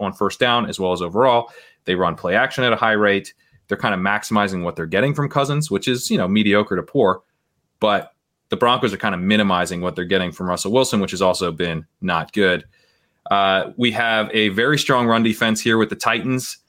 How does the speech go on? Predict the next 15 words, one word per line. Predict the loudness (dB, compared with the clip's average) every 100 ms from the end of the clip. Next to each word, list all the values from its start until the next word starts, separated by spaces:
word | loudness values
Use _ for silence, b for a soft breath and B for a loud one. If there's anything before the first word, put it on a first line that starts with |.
| -16
and | -8
I | -6 -4
do | -2
not | 0 0 -2
trust | -2 -2 -2
the |
Broncos | 0 2 2 0
not | 0 -2
to | -2
waste | -4 0 -2 -4 -12 _ -2
downs | 0 2 0 -2
running | -2 -2 -4
into | -6 -6
the | -8
line. | 0 2 2 0 -4